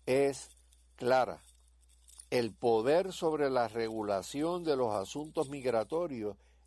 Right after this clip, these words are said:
es del gobierno federal y no de los estados ni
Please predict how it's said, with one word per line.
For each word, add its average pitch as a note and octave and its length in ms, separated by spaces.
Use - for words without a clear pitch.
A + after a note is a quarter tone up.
es D#3 440
del G2+ 260
gobierno B2+ 800
federal A2 840
y A2 240
no C3+ 460
de G#2+ 200
los G2+ 200
estados D#3+ 760
ni D3 500